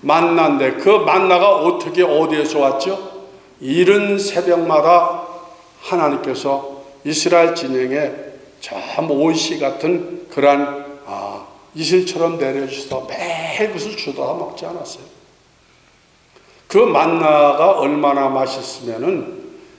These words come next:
그 광야 지나는 동안에는 농사를 지을 수가 없는 거예요. 물도 없고 채소도 없습니다.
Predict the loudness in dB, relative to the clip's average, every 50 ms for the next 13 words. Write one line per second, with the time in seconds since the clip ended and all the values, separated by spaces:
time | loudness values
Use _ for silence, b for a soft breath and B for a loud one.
0 | B B B _ _ _ _ 0 0 0 2 0 0 2 4 4 4 6 6 4
1 | 4 4 2 2 2 2 2 0 0 0 0 0 0 2 2 2 2 2 2 2
2 | 2 2 2 -2 -4 -8 -10 -12 -14 -4 0 2 4 4 4 2 2 2 4 4
3 | 4 4 0 -2 -4 -6 -8 -8 -8 -4 0 2 2 2 0 -2 -4 -6 -4 0
4 | 2 4 4 4 2 4 4 4 4 4 4 2 -2 -2 2 2 2 2 2 0
5 | 0 0 0 0 -2 -4 -4 -4 -4 -6 -6 -8 -10 -14 -14 -18 -20 -20 -20